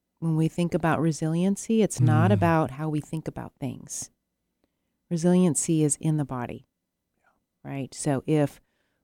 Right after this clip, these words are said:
Speaker 1: we are knocked off our rocker, or maybe <laughs>
Speaker 2: That
Speaker 1: I'm a
Speaker 2: works.
Speaker 1: Grammy, so I use rocker,
Speaker 2: <laughs>
Speaker 1: knocked off our rocker, um, because things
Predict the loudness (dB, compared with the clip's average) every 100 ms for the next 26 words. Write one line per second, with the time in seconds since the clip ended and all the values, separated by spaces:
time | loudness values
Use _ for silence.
0 | _ 4 6 8 6 2 0 2 2 4
1 | 4 4 2 4 6 6 4 -2 -20 _
2 | _ _ _ _ 0 4 6 6 4 -2
3 | _ 0 6 8 8 6 6 2 2 _
4 | _ -4 0 2 0 4 4 4 4 8
5 | 10 10 10 8 8 4 4 4 6 6
6 | 6 6 6 8 8 8 8 12 12 12
7 | 12 12 10 10 10 12 10 10 10 10
8 | 8 6 -6 -20 2 8 10 10 10 8
9 | 6 6 6 6 6 6 6